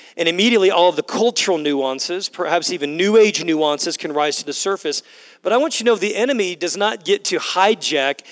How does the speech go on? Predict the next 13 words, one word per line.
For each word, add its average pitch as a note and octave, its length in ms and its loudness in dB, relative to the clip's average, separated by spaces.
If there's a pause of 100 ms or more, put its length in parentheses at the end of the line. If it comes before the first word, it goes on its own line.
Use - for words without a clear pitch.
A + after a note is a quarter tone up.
(120)
a E3 120 0
biblical F3 440 0
concept - 680 -2 (1700)
with F3+ 160 0
demonic F#3 420 2
definitions. E3 880 0
<laughs> - 40 -20 (840)
He - 40 -12
doesn't C#4 180 2
get B3 100 0
to B3 60 4
hijack A3 520 0
that. - 280 -12